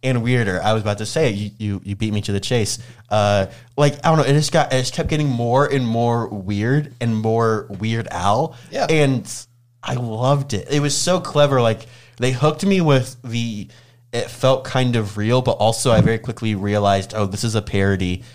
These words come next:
Speaker 1: just like Weird Al. But it's kind of, I don't know, like,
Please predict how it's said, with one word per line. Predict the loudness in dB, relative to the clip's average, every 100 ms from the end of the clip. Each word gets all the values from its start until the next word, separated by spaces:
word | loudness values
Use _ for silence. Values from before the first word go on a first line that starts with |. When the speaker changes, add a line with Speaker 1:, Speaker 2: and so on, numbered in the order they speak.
| -8
Speaker 1:
just | -4 -2
like | -2
Weird | 0 0 2
Al. | 2 0 -4 -18 -20 _ _
But | -4 -2
it's | -2 -4 -6 -8 -18 _ _
kind | -16 -4 -2 -2
of, | -4 -4 -4
I |
don't | -2 0
know, |
like, | 0 -2